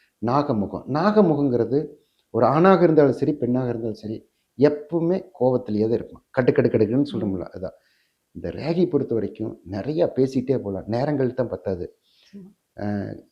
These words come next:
Speaker 1: யோகம், முகம், தடைகள் நிவர்த்தி, இதெல்லாம் எப்படி பண்ணணும், இதிலிருந்து மீண்டு வெளியில வரக்கு என்ன வழிங்கிறது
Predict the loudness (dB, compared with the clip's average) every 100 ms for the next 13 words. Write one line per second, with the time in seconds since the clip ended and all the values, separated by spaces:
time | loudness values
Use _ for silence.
0 | _ -2 4 4 2 -2 -4 -6 -4 -2
1 | 0 -2 -2 -8 -16 _ _ -6 0 0
2 | 2 0 0 -2 -2 -4 -2 0 0 2
3 | -2 0 -2 0 -4 -8 _ _ _ _
4 | _ _ -2 2 4 4 4 4 6 4
5 | 4 4 4 0 -4 -4 -2 -4 -4 -8
6 | -8